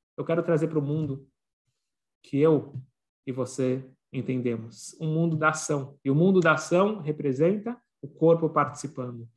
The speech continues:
E essa é a grande importância de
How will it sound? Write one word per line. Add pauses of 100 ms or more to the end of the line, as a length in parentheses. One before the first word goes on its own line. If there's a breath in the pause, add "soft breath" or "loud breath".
(280)
E
essa
é
a
grande
importância (680)
de